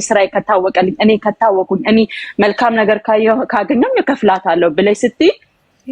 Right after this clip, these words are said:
ኦኬ በቃ ሂጂ እሷ ጋር አስተዋውቂ። ይሄንን ነገር የምታስታውሺ ከሆነ ማለት ነው፣ ረጅም ጊዜ ሀቡ ጋር ከመግባትሽ በፊት ነበረ፣ ሰምተናል። ከዛ ስትመጪ አበረታተን ምናምን ምናምን።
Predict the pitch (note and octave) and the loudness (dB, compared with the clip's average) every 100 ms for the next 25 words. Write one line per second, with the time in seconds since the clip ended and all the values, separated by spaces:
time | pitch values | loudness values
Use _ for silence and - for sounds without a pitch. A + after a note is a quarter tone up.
0 | B3+ A3+ G#3 G3+ G3 - A3 B3 F#3+ - | -4 -2 -2 0 -2 -2 -2 0 -2 -2
1 | F3 E3+ E3+ - F#3+ - E3+ D#3 C#3 - | -2 0 -2 -2 -4 -4 -4 -4 -4 -6
2 | F3 - A#3+ B3 B3+ C4 C4+ D#4+ A#3+ G#3 | -8 0 2 4 4 2 2 0 -2 -2
3 | G#3+ - G#3+ G#3 - G#3 - F3+ E3+ E3+ | -4 -2 -2 -2 -4 -4 -2 0 0 0
4 | F4+ F3 C#3+ E3 F#3 A3+ C5+ - F#3 - | -2 0 -2 -2 0 2 2 0 -2 -2
5 | E3+ F3+ G#3 G#3 F#3+ F#3 F3 F3+ D#3+ E3 | -6 -4 -2 0 0 -2 -4 -2 -2 -4
6 | - F3+ F3+ - - - - A#3 G#3+ E3+ | -6 -2 2 0 -2 -20 -2 -2 0 -2
7 | D3+ C#3 - E3 - C#3 G#3+ - _ _ | -4 -4 -6 -6 -4 -2 -2 -2 _ _
8 | _ F#3 F3 F#3 G3 A3+ A3 C#4 C4+ F3 | _ -2 0 -2 -2 0 0 2 0 0
9 | - F3+ G3+ A#3 - A#3+ G#3+ F#3 F#3+ G#3 | -2 0 0 0 -2 -2 0 0 0 0
10 | G3+ G#3+ A3+ E4+ | 0 2 2 0